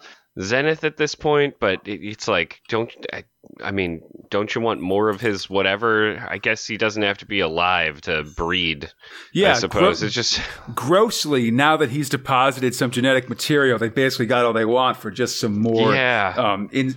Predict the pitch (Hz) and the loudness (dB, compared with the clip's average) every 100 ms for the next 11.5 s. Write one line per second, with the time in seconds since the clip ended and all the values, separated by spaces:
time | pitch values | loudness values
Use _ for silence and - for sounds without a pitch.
0 | - - 143 143 135 127 147 147 156 151 | -6 -2 0 2 2 2 0 0 -2 0
1 | 170 170 170 135 - 139 - 139 131 127 | 0 2 0 0 0 0 0 0 2 2
2 | 127 123 - 123 123 - 113 98 92 - | 2 2 2 0 0 -2 -2 -2 -4 -4
3 | 104 101 98 95 - 123 120 104 98 95 | -4 -2 -2 -4 -2 -2 0 0 0 2
4 | 107 98 101 101 95 156 101 95 170 160 | 0 2 0 0 -2 -2 -2 -2 -2 -2
5 | 180 156 180 175 160 143 147 139 120 - | -4 0 2 2 0 0 2 2 0 -4
6 | - 120 120 104 104 110 107 107 107 117 | -2 0 0 2 2 4 2 0 0 0
7 | 110 - - 98 - 95 90 - 87 95 | 0 -2 -8 -6 0 0 0 -4 -2 0
8 | 95 90 - - 101 - 98 85 - 90 | 2 0 -4 -4 -2 -2 -4 -4 0 0
9 | 90 95 87 85 - 85 - 95 87 76 | 0 0 2 0 -2 -6 -6 -4 -2 -4
10 | 76 - - - - 117 107 127 117 101 | -6 -14 -20 -20 -8 0 2 2 0 0
11 | - 170 185 110 80 | -2 2 2 2 -2